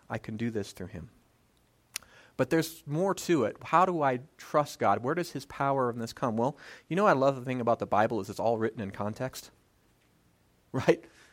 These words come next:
Like, it tells you right there. Like, there's not a whole lot of things that are real just kinda out there on their own.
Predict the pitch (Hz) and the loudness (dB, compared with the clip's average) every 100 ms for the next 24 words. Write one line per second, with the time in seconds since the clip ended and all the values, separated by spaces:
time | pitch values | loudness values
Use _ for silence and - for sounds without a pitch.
0 | _ _ 147 147 139 - 123 135 135 143 | _ _ 4 6 4 6 6 6 4 4
1 | 156 - - 117 135 139 120 127 143 143 | 2 0 4 8 8 8 6 8 6 2
2 | - 127 131 123 131 131 139 127 127 123 | 0 2 2 2 2 2 2 4 2 2
3 | 117 123 113 110 117 113 113 123 113 - | -2 -2 -2 0 0 -2 -8 -6 -8 -6
4 | 107 110 120 117 113 101 104 127 | -4 -4 0 0 0 -2 -2 -6